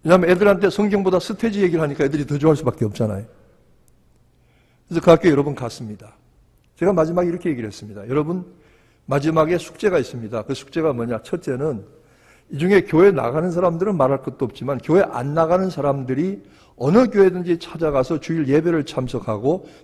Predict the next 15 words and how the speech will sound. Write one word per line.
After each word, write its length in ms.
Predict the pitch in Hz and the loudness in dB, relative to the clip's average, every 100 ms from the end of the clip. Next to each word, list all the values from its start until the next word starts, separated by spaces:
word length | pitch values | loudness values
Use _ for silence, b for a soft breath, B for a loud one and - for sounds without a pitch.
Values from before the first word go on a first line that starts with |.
| - | -10
청년부 500 | - 196 190 175 170 | -4 0 0 0 0
모임에 320 | 131 135 131 | 0 0 -2
참석하고 600 | - 123 113 107 107 151 | -4 -6 -4 -4 -2 -4
청년부 500 | - 196 190 180 180 | -4 -4 -2 -2 -2
목사님의 640 | 139 131 147 131 127 147 | -4 -2 -2 -2 -2 -6
사인을 380 | 147 - 160 156 | -6 -4 -4 -2
받아 260 | 127 123 131 | -2 -2 -2
주보를 380 | - 202 190 147 | -4 -4 -2 -2
가져오면 520 | 117 110 113 120 185 B B B | -6 -8 -6 -6 -6 B B B
오 320 | - 143 190 - | 4 6 6 4
퍼센트의 600 | 226 - 196 - 185 170 | 2 4 -2 -2 0 0
점수를 480 | 151 147 - 160 147 | 0 -6 -4 -6 -4
더 120 | 147 | -4
준다고 380 | 160 170 123 101 | -2 0 0 -2
했습니다. 340 | - - - | -10 -18 -20